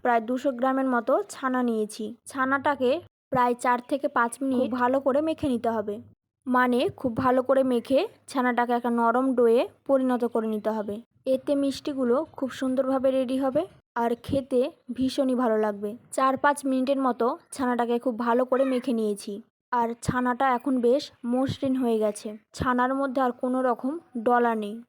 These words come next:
এখন কিছুটা অংশ হাতের মুঠোর মধ্যে নিতে হবে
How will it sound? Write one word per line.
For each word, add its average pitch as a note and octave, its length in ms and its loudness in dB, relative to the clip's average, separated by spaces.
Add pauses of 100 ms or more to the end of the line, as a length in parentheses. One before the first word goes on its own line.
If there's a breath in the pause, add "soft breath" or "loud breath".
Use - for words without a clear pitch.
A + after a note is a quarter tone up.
(120)
এখন B3 320 0
কিছুটা C4+ 520 0
অংশ A#3 320 0 (260)
হাতের A#3 440 0
মুঠোর B3+ 400 0
মধ্যে C4 320 -2
নিতে C4+ 260 0
হবে G#3+ 360 -2